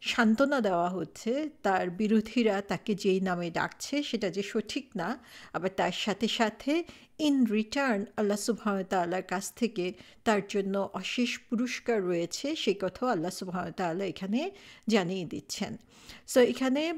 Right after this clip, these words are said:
আহ, কয়েকটা উল্লেখযোগ্য শব্দ আছে, এর মধ্যে একটা হচ্ছে আল আজর। এখানে আল্লাহ বলছেন, "ওয়া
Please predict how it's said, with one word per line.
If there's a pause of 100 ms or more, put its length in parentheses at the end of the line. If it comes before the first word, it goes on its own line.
(120)
আহ,
কয়েকটা
উল্লেখযোগ্য
শব্দ
আছে,
এর
মধ্যে
একটা
হচ্ছে
আল
আজর। (1300)
এখানে
আল্লাহ
বলছেন, (100)
"ওয়া